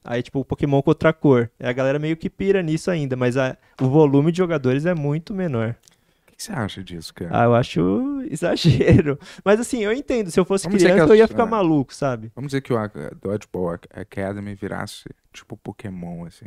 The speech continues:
Speaker 1: Nossa.
Speaker 2: <laughs> Tivesse
Speaker 1: Nossa.
Speaker 2: os cards e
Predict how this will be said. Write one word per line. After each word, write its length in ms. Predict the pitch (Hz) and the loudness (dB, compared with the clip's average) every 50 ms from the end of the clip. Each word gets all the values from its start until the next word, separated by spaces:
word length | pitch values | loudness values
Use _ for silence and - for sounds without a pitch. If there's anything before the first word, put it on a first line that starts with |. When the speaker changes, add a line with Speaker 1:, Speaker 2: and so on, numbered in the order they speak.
| - - | -10 -6
Speaker 1:
Nossa. 800 | 131 135 127 117 113 113 120 - - - - - 123 113 117 110 - - | -2 -2 0 0 0 -2 -2 -4 -6 -6 -6 -6 -6 -6 -4 -6 -8 -10
Speaker 2:
<laughs> 160 | - 135 135 135 | -10 -12 -16 -14
Tivesse 440 | - 131 123 127 101 101 - - 123 | -10 -6 -4 -2 -2 -2 -2 -4 -8
Speaker 1:
Nossa. 20 | |
Speaker 2:
os 100 | 247 254 - | -10 -12 -10
cards 720 | - 95 87 90 98 104 101 98 98 92 - - 85 85 85 | -8 -6 -6 -4 -4 -4 -6 -6 -8 -12 -12 -12 -14 -12 -10
e 240 | 85 85 85 85 | -10 -10 -10 -12